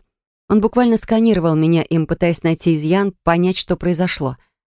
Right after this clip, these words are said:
А я молила всех шестерых богов, чтобы он пропустил чужое имя мимо ушей. Не знаю почему, я не хотела говорить об этом.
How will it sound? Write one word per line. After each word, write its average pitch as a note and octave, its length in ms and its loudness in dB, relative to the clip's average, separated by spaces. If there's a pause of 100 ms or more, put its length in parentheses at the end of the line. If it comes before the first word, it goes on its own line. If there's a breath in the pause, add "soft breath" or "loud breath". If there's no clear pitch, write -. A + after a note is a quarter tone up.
А E3 100 0
я D#3+ 160 0
молила C#3+ 340 0
всех - 240 -4
шестерых C3+ 400 -4
богов, C3 400 -2 (240)
чтобы D#3 280 -2
он D#3 80 0
пропустил D#3+ 560 -2
чужое D#3 380 0
имя E3+ 480 0
мимо D3+ 240 0
ушей. B2 400 -8 (760)
Не G3 80 2
знаю C4+ 260 2
почему, G#3+ 440 2
я F#3 180 2
не F#3 120 0
хотела G3 420 -2
говорить D3+ 420 -2
об D3 140 -2
этом. C#3+ 360 -6